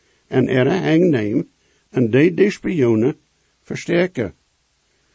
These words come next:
Zie maar, ware geloven wordt zich bewijzen en wat we doen.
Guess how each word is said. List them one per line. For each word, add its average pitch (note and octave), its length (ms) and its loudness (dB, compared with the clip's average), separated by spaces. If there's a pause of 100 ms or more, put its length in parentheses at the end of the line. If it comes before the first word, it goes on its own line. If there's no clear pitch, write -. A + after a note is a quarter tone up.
(120)
Zie C3+ 260 2
maar, C3+ 280 0 (720)
ware D#3 560 2
geloven C3+ 540 -2 (600)
wordt C3 260 -2
zich C3 140 -4
bewijzen C3+ 520 -2
en G#2+ 100 -4
wat A#2 220 -2
we C#3+ 120 -4
doen. F#3 440 -2